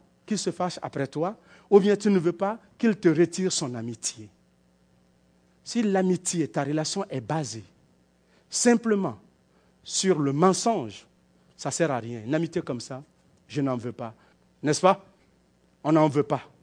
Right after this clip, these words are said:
On veut l'honnêteté des frères et des sœurs avec qui on peut travailler ensemble,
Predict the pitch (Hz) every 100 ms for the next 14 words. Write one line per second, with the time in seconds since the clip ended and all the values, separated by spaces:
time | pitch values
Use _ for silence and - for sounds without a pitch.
0 | _ _ _ _ 147 147 180 160 151 139
1 | 143 156 127 117 143 135 127 117 - 131
2 | 139 _ - 120 143 - - 190 - _
3 | - 117 143 139 143 120 113 127 117 -
4 | 123 104